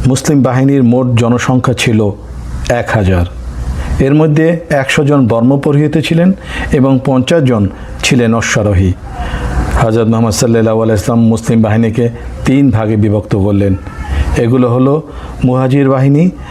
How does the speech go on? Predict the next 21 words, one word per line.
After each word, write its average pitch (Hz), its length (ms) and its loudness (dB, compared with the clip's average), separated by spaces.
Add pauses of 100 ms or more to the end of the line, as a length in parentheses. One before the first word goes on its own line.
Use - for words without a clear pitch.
(220)
আউস 143 380 2
বাহিনী 151 420 4 (380)
ও 123 120 0
খাজরাজ 110 520 0
বাহিনী। 95 360 2 (480)
এই 113 100 0
তিন 127 280 0
বাহিনীর 117 300 0
সেনাপতি 120 500 -2
ছিলেন 131 340 0
যথাক্রমে 131 680 0 (340)
মুসাব 143 400 0
ইবনে 120 400 2
উমাইর, 135 460 2 (180)
উসাইদ 165 440 2 (140)
ইবনে 127 400 2 (160)
হুজাইর 147 540 2 (280)
ও 131 360 0
হুবাব 156 260 2 (120)
ইবনে 123 260 2
মুনজির। 110 460 2